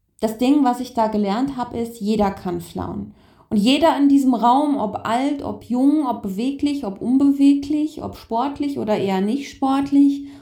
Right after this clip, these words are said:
war in der Lage zu flowen. Und mich hat das absolut fasziniert und vor allem hat es unglaublich viel Spaß gemacht. Ich bin mal ein Mensch, wenn ich etwas gut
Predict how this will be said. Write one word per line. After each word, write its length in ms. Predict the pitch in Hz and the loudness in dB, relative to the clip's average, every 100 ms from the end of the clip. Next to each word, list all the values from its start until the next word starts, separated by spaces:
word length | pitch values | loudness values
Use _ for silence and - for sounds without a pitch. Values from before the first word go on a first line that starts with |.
| _ | _
war 360 | - 185 202 233 | -2 0 0 -2
in 100 | 247 | -4
der 120 | 240 | -2
Lage 400 | 202 180 175 190 | -2 -2 -4 -8
zu 180 | - 214 | -12 -14
flowen. 580 | - 202 165 - - - | -8 -6 -4 -6 -10 -10
Und 160 | 214 | -8
mich 160 | 214 220 | -4 -2
hat 140 | 220 | -2
das 260 | 226 220 - | -2 -6 -4
absolut 600 | 208 208 - 226 233 226 - _ _ | -4 -4 -8 -4 -4 -6 -18 _ _
fasziniert 920 | - 233 214 - - 214 214 226 233 | -4 0 0 -2 -6 -2 0 0 -2
und 140 | 214 | -4
vor 140 | 208 196 | -6 -4
allem 220 | 196 202 | -4 -4
hat 100 | 196 | -4
es 140 | 208 - _ | -6 -10 _
unglaublich 1000 | - 254 247 247 202 202 220 208 202 - _ _ | -2 0 2 0 -2 -4 -2 -4 -4 -12 _ _
viel 180 | - 208 | -4 -4
Spaß 420 | - 175 170 - | -2 -4 -6 -8
gemacht. 380 | 98 92 - _ _ _ - | -6 -6 -10 _ _ _ -6
Ich 160 | 214 | -2
bin 100 | 220 | 0
mal 140 | 240 240 | 0 0
ein 80 | 226 | 2
Mensch, 360 | 208 254 - _ _ - _ | 0 -2 -8 _ _ -20 _
wenn 120 | - | -2
ich 80 | 233 | -2
etwas 300 | 233 233 233 | -2 -4 -4
gut 400 | 247 240 - - | -4 -4 -6 -14